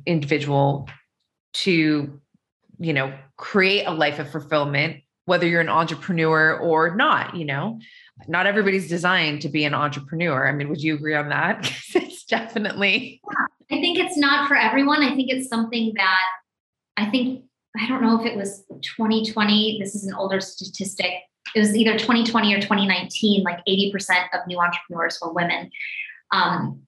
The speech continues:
Speaker 2: right.
Speaker 1: That's
Speaker 2: But I
Speaker 1: awesome.
Speaker 2: think that there's also something about that bubble that makes it seem like being an entrepreneur is,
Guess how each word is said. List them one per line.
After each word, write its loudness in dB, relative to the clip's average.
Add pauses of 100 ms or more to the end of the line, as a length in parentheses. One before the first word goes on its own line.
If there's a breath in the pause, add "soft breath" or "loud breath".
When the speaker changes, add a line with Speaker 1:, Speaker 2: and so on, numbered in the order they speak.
(1000)
Speaker 2:
right. 2
Speaker 1:
That's -6
Speaker 2:
But 2
I 2
Speaker 1:
awesome. -4 (100)
Speaker 2:
think -4
that 2 (120)
there's 0
also -2
something 0
about 2
that 0
bubble 2
that -2
makes -2
it -10
seem -6
like 0 (800)
being 4
an 0
entrepreneur 2
is, -6